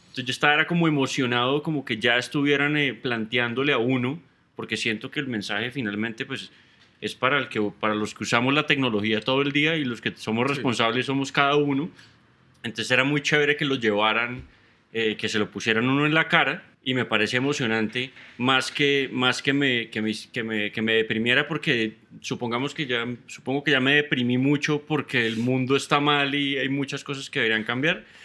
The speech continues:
Speaker 1: Entonces aquí es emocionante como ver ejemplos de todas esas, de todas las formas que uno puede usar más la tecnología. Me parece emocionante como, pues, para hacer la reflexión. Y veo que va para, pues,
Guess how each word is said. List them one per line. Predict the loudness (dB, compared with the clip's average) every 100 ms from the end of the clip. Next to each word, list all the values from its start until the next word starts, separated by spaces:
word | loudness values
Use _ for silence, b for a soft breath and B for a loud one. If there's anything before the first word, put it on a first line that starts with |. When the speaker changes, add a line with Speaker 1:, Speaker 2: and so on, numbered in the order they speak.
| B B
Speaker 1:
Entonces | -8 -2 -2
aquí | -2 -2
es | 0
emocionante | -2 -2 -2 -2 -2 -4
como | -4 -4 -6 b b b b
ver | -2 2 4
ejemplos | 4 2 2 -2 -2 -4 -8 b b
de | 0 0 0
todas | 0 2 4 2 0
esas, | -4 -8 -2
de | -2
todas | 0 2 4 4
las | 4 2 2
formas | 2 2 2
que | 0
uno | 0
puede | 0 0
usar | -2 -2
más | -2
la | -2
tecnología. | -4 -4 -2 -2 -2 -4
Me | -6
parece | -2 -2 -2
emocionante | -2 -4 -2 -2 -2 -4
como, | -2 -2
pues, | -4 -4
para | -4 -4
hacer | 0 0
la | 0
reflexión. | -2 -4 -6 -6 -6
Y | -4 -4 -2 0
veo | 2 2 2
que | 0
va | 0 2
para, | 2 2 0
pues, | -6 -8 -8